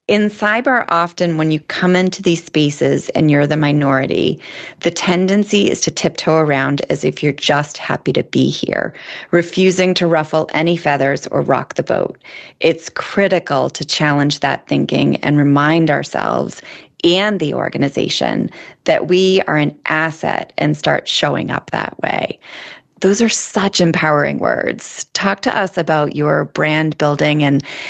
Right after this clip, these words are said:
and sort of living and learning how to live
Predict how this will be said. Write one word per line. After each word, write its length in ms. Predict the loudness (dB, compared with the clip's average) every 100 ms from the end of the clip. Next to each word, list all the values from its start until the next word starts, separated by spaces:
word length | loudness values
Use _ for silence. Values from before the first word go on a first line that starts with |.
| -8
and 160 | -2 0
sort 160 | 2
of 100 | 2
living 460 | 2 4 4 2 -2 -2
and 160 | 0
learning 540 | 2 2 2 2 0 -4
how 160 | -2 -2
to 80 |
live 540 | 0 0 0 -2 -10